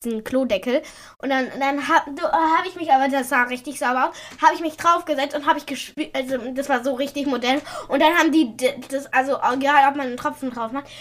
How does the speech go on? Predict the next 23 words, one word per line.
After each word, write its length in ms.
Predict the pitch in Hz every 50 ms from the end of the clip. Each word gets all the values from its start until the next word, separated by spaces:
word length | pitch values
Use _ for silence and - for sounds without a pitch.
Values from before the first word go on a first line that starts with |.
| - -
weil 180 | - 247 262 247
da 120 | 254 254 - - -
ist 220 | 285 269 254 -
nur 140 | - 294 269
eine 120 | 262 269 269
Maschine, 460 | 262 240 247 - - 311 320 294 277 - - - -
was 180 | - - 247 254
diesen 300 | 262 254 233 277 277 269
Klodeck-, 500 | - 285 294 311 - 277 247 247 247 - -
äh, 140 | - 254 254 - -
Klobrille 680 | - - 294 254 294 311 311 311 - 233 220 233 240 240
gedreht 500 | 254 240 240 - 294 302 339 370 - 294
hat. 160 | 294 285 302 - - - - - -
Dann 120 | 254 285 269
wurde 200 | 330 330 269 254
das 160 | 269 262 254
sauber 320 | - 262 294 302 302 254 247
gemacht 360 | 247 226 240 233 233 247 -
und 160 | 254 262 240
dann, 240 | 254 254 277 277 262 -
och, 520 | 277 247 240 226 226 220 - - - -
Luxus, 580 | 254 240 226 226 - - - - 214 202 202 -
ey. 320 | 208 208 208 208 220 220